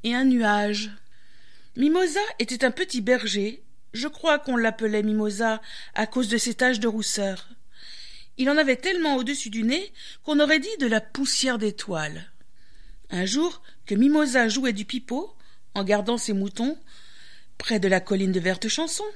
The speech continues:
il entendit près de lui une voix qui lui dit : « Elle est bien choute, ta musique. » Mimosa, intrigué, se retourna. Il regarda vers le nord,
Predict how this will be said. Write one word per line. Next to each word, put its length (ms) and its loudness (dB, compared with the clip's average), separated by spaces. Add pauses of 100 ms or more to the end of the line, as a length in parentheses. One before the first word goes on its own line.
(680)
il 160 4
entendit 360 2
près 180 4
de 100 4
lui 180 2
une 160 2
voix 180 0
qui 120 -2
lui 160 2
dit : « 360 -6 (880)
Elle 200 2
est 80 2
bien 200 2
choute, 640 -2
ta 80 -4
musique. » 640 0 (920)
Mimosa, 560 0
intrigué, 500 -2
se 140 -2
retourna. 520 -8 (800)
Il 140 0
regarda 360 2
vers 200 0
le 100 -2
nord, 540 0